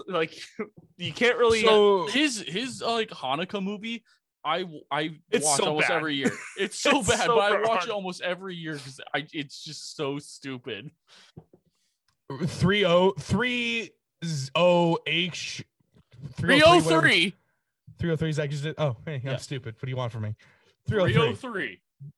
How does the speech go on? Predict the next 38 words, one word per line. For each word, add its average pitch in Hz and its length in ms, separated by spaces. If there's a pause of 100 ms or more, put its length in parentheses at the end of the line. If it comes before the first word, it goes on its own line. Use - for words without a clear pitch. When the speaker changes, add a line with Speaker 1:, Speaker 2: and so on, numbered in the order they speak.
(200)
Speaker 2:
Yeah. 131 280 (420)
Yeah. 131 240 (720)
Three 170 180
oh 135 60
three. 120 280
That, 139 140
I, 120 520
I - 20
lived 113 300
off 117 180
of 107 80
that 110 280 (380)
my 117 140
freshman 110 460
year 107 160
of 101 80
high 120 80
Speaker 3:
A, 123 80
Speaker 2:
school. 127 280
Speaker 3:
a 139 60
lot 135 260
of 185 60
people 135 240
did. 110 140
When 117 100
they 160 120
dropped, 139 540
oh, - 240
what 101 200
fucking 92 240
album 92 260
was 98 160
it? 107 140
Hold 123 100
Speaker 2:
Don't 170 80
Speaker 3:
on. 185 60
Speaker 2:
Trust 190 200
Me? 208 160